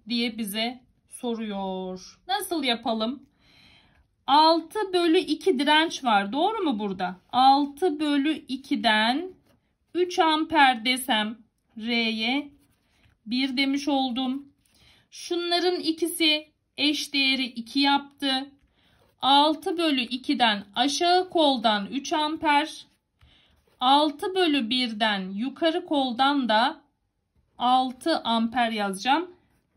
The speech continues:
Evet, altı amper akım geçti. Altı ile üçü topla. Dokuz amper akım geçti.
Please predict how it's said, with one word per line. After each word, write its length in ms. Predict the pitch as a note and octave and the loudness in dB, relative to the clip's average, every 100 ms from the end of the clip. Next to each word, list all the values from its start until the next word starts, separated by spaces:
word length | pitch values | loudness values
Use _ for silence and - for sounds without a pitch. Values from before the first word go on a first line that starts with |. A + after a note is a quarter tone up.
| _ | _
Evet, 340 | A#3 G#3+ G3 - - | -8 -6 -8 -10 -2
altı 380 | A#3 A#3 A#3+ C#4 | 0 0 -2 -4
amper 320 | A#3+ A#3 C4 | -2 -4 -8
akım 320 | A3 B3 G3+ | -8 -10 -10
geçti. 420 | F#3+ F#3 - G3 - _ _ - _ _ _ _ | -10 -12 -14 -20 -20 _ _ -20 _ _ _ _
Altı 580 | B3 C#4+ D#4+ F4 G#4+ G#4 | 2 6 6 2 -2 0
ile 180 | F4 D#4 | 2 2
üçü 240 | D#4 A#3+ | -2 -8
topla. 640 | - C4+ C#4 - D#4+ F4 G#4+ - _ _ _ _ _ _ _ _ _ G#3+ | -2 0 0 -2 2 2 0 -8 _ _ _ _ _ _ _ _ _ -6
Dokuz 400 | B3+ C4 D#4 C#4 | -4 -2 -4 -2
amper 440 | A#3 G#3 G#3+ C#4 C#4 | 0 -2 -2 -2 -2
akım 440 | A3+ A3+ G#3 G3 | -4 -8 -8 -6
geçti. 600 | F#3+ F#3 - - B3+ F4+ | -6 -10 -14 -8 -4 -4